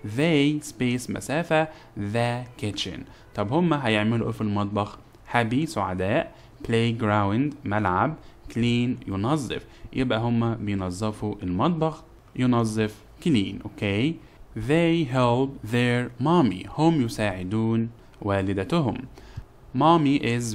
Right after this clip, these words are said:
very. الأم طبعًا هتكون إيه؟ Happy سعيدة. أوكي. Number six.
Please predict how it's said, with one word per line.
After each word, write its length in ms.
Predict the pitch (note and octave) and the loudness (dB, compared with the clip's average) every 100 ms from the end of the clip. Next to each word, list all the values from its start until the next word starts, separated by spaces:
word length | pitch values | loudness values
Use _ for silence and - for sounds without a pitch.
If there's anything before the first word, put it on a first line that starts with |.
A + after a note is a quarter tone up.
| G2+ | -2
very. 400 | G#2+ G2 A2 D3 - | 0 2 0 -2 -4
الأم 340 | G2+ G#2+ A#2 A2 | -6 -2 0 0
طبعًا 380 | A2+ G#2 G2+ F#2+ | 0 0 -2 -4
هتكون 280 | - A2+ | -4 -2
إيه؟ 260 | A2 G#2 G#2+ - - - - B2 | -2 -2 -6 -8 -20 -20 -8 -4
Happy 420 | A2+ A2+ G#2+ G#2+ - | -2 -2 -6 -8 -12
سعيدة. 600 | - D#3 A#2 F2+ - - - - - - - - - - - - | -8 -4 -4 -6 -10 -14 -16 -20 -20 -20 -20 -20 -20 -20 -14 -12
أوكي. 500 | - G#2 G2 B2 E3 - - - | -6 -2 0 0 -2 -8 -14 -4
Number 260 | G#2 G2 F#2 | -2 0 -2
six. 500 | - D3+ D#3+ - | 0 0 0 -6